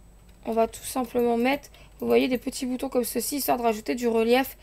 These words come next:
et du détail au niveau du build. Euh, là, au niveau des bûches, en haut, vous voyez, j'ai mis des boutons de stone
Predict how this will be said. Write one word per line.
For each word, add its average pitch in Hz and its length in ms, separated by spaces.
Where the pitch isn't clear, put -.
et 247 100
du 226 120
détail 247 260
au 269 40
niveau 247 180
du 226 140
build. 214 220
Euh, 233 400
là, 294 220
au 277 60
niveau 262 180
des 254 140
bûches, 262 420
en 247 220
haut, 285 100
vous 285 80
voyez, 247 240
j'ai 262 140
mis 240 80
des 233 100
boutons 247 240
de 277 140
stone 262 460